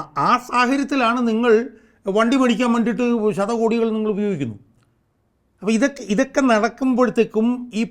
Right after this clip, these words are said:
പാർട്ടി വളരുകയാണോ തളരുകയാണോ എന്നുള്ളത് സംബന്ധിച്ചിട്ടുള്ള അഭിപ്രായങ്ങൾ നാട്ടുകാരോട് ചോദിച്ചാൽ അവര് പറയും. നാട്ടുകാരോട് ചോദിക്കുമ്പോൾ അവര് പറയുന്നുണ്ട്. മനസ്സിലായില്ലേ?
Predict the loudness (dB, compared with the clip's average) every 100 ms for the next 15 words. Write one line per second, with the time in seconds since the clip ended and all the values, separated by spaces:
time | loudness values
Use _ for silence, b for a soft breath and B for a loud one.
0 | -4 -2 -2 -2 -6 -4 -2 -4 -8 b
1 | b b -6 -2 0 0 2 2 2 2
2 | 0 0 0 0 2 2 2 -2 0 -2
3 | -2 -2 -2 -2 -4 -6 -6 -6 -6 -8
4 | -4 -4 -2 -4 -4 -2 0 0 0 -2
5 | -2 b b -10 -4 0 2 4 4 4
6 | 4 2 2 2 0 0 0 -2 -8 -20
7 | _ _ _ _ _ _ _ _ -2 2
8 | 4 4 4 2 0 2 0 0 0 2
9 | 2 2 0 -2 -6 _ _ _ _ _
10 | _ _ _ -8 -4 -4 -6